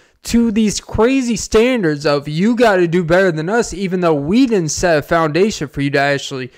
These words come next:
be able to realistically have the time or opportunity to do better than us, um, we're gonna need you to say, "Hey, fuck what you did, but be better,"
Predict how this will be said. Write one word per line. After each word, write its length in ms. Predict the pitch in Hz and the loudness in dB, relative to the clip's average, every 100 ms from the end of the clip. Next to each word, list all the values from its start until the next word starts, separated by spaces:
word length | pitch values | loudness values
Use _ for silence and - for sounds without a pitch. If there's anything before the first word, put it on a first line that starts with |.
| _ _ _ | _ _ _
be 200 | 160 170 | -6 0
able 160 | 233 214 | 0 0
to 160 | 160 156 | -2 -4
realistically 840 | 143 254 226 240 262 - 185 165 | -2 0 0 0 -4 -2 0 0
have 220 | 190 170 | 0 -4
the 60 | 147 | -6
time 520 | - 196 214 226 180 | -6 -4 -2 -2 0
or 20 | |
opportunity 800 | 165 175 165 143 208 262 226 160 | 0 0 -4 -6 -4 -2 -2 -4
to 100 | 143 | -4
do 180 | 135 143 | -4 -2
better 320 | 139 139 139 | 0 -2 -2
than 160 | 135 135 | -4 -4
us, 340 | 139 175 - _ _ _ _ _ _ | -6 -6 -14 _ _ _ _ _ _
um, 320 | 190 220 220 196 _ _ | -4 -2 -4 -8 _ _
we're 260 | 196 320 330 | 0 2 4
gonna 280 | 285 262 254 | 2 2 2
need 400 | 247 233 196 185 | 0 -2 -2 0
you 420 | 214 247 214 196 _ - | 2 2 0 -4 _ -18
to 580 | - 190 180 165 156 135 _ | -2 2 2 2 -2 -8 _
say, 400 | - - 175 165 | -14 -2 0 2
"Hey, 560 | 147 202 170 120 117 - _ _ _ _ _ _ _ _ | 0 0 -2 -4 -10 -18 _ _ _ _ _ _ _ _
fuck 300 | 208 226 220 | 0 0 2
what 220 | 185 - | 0 0
you 160 | 220 | 0
did, 420 | 170 135 135 147 156 _ _ 143 | 2 0 0 -4 -12 _ _ 0
but 460 | 170 208 165 - _ _ _ _ _ _ 160 143 143 _ | 4 4 2 -4 _ _ _ _ _ _ -12 -12 -12 _
be 180 | - 214 | 0 2
better," 540 | 165 143 214 147 120 | 0 0 0 0 -6